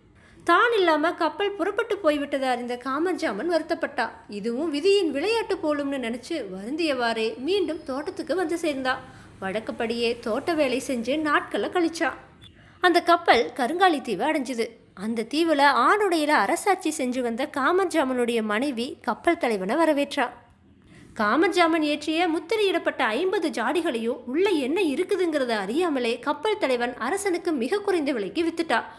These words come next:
ஐம்பது ஜாடிகளும் அரண்மனைக்கு கொண்டு வரப்பட்டுச்சு. ஜாடிக்கு மேல உள்ள முத்திரைகளை பார்த்தா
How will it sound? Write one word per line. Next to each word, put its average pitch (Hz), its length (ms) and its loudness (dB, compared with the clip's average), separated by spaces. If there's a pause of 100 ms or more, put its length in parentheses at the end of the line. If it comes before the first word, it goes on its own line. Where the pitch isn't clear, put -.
(180)
ஐம்பது 277 400 0
ஜாடிகளும் 302 600 0
அரண்மனைக்கு 302 560 -2
கொண்டு 330 220 0
வரப்பட்டுச்சு. 277 600 -2 (400)
ஜாடிக்கு 392 460 4
மேல 311 280 2
உள்ள 269 180 -2
முத்திரைகளை 262 600 -2
பார்த்தா 214 420 -2